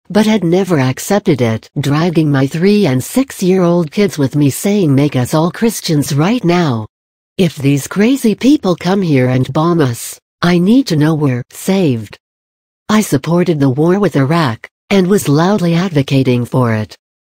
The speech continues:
I even had my kids sitting on my lap, the night we bombed Afghanistan,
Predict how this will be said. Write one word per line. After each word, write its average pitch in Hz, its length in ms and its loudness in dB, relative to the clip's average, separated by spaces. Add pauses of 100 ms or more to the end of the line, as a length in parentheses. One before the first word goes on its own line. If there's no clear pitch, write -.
(120)
I 175 140 2
even 185 360 2
had 160 220 -2
my 156 200 0
kids 196 300 0
sitting 156 360 0
on 131 120 2
my 120 160 -2
lap, 117 400 0 (200)
the 156 180 2
night 190 300 0
we 147 140 2
bombed 160 360 0
Afghanistan, 131 960 0